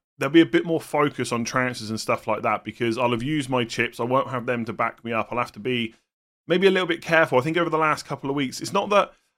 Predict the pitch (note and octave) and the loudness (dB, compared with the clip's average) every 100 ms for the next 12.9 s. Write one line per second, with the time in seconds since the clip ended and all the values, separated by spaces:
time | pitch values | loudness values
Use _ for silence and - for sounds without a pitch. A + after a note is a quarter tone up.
0 | _ G3 C4 C#4 - G3+ A#3 C4 B3 G#3+ | _ 2 4 2 -2 2 2 4 2 2
1 | G#3+ F#3+ F#3 - - _ _ _ _ _ | 0 0 -2 -8 -20 _ _ _ _ _
2 | _ _ - D#3 D#3 D3+ D3+ C3+ C#3 C#3 | _ _ -2 0 2 2 2 0 2 2
3 | C3 - C#3+ C3 - F2 F#2 A2+ - _ | 0 -2 -2 -2 -6 -6 -6 -8 -12 _
4 | _ _ D3+ E3+ A#3+ A3+ - F#3+ F#3+ F3 | _ _ -2 0 0 -2 -2 -2 0 -2
5 | E3+ E3+ D#3+ D#3 D3+ D3 D3 C3+ - C#3+ | 0 0 -2 -2 0 2 2 0 -4 -6
6 | - - C#3 C#3 B2+ - B2+ B2+ A2+ - | -8 -6 -4 -2 -4 -4 -2 -2 -4 -2
7 | C3+ C3+ - - B2+ B2 C3+ - A#2 A2+ | -2 -2 -8 -6 -6 -2 -4 -2 -2 0
8 | A#2+ A#2+ A#2+ B2+ B2+ D3 D3+ C3+ C#3+ B2+ | 2 2 0 -4 -4 -2 -2 0 0 2
9 | C3+ A#2+ A#2+ A2 - C3 A2+ G#2 - G#2 | -2 -4 -6 -8 -4 -4 -4 -8 -8 -8
10 | - G2 F#2+ A2 - _ _ C3+ E3 G3 | -8 -6 -4 -4 -8 _ _ 2 4 2
11 | F3+ - E3+ E3 D#3 B2+ A#2+ D3+ C#3+ C#3 | 0 -2 -2 0 0 -2 -2 -2 -2 -2
12 | C3 B2+ B2+ A#2 A#2+ B2 B2 G2+ | -2 0 0 0 0 2 2 2